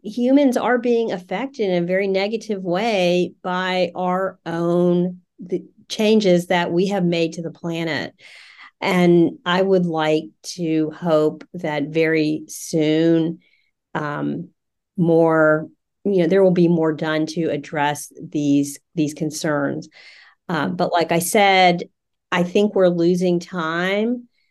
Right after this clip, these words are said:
We can't go, we don't have enough time to go back and change all these things, um, to where we can reverse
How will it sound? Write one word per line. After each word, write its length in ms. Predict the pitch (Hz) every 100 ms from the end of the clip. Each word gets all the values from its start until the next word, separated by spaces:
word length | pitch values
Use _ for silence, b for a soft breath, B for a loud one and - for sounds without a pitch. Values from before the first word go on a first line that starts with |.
| _
We 140 | - 175
can't 400 | - 214 196 185
go, 160 | 185
we 200 | 175 190
don't 160 | 208 233
have 160 | 254 233
enough 240 | 208 180
time 360 | - 190 190 196
to 60 |
go 160 | 180 165
back 460 | 165 156 160 175
and 120 | 175 160
change 380 | - 165 180
all 140 | 180 156
these 240 | 147 143
things, 540 | 143 131 127 113 - - B B B B _ -
um, 440 | 160 151 151 151
to 140 | - 180
where 600 | 165 165 160 160 156 156
we 200 | 165 165
can 220 | - 170
reverse 800 | 156 156 160 156 220 220 - -